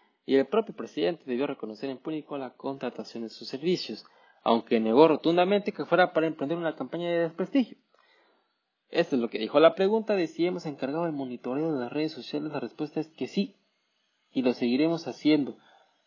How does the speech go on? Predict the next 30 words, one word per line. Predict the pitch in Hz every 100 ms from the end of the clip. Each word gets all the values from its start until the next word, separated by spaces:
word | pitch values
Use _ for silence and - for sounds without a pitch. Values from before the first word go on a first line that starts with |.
| _ _ _ _ _ _
A | 110
la | 113 107
pregunta | 117 147 175 175
de | 156
si | 135
hemos | 160 175
encargado | 160 147 131 170
de | 175
desprestigiar | 160 139 - - 175
personas | 170 156 180 170 165
o | 147
instituciones | 135 120 120 165 170 156
a |
través | - 131 160 160
de |
las | 143 160
redes | 165 165
sociales, | 123 - 170 160
la |
respuesta | 127 - 170 165
es | 165
no, | 180 214 - -
y | 151
perseguiremos | 156 139 139 147 190 202
a | 175
quien | - 156
nos | 151 147
acuse | 147 202 196 190
de | 208
ello. | 214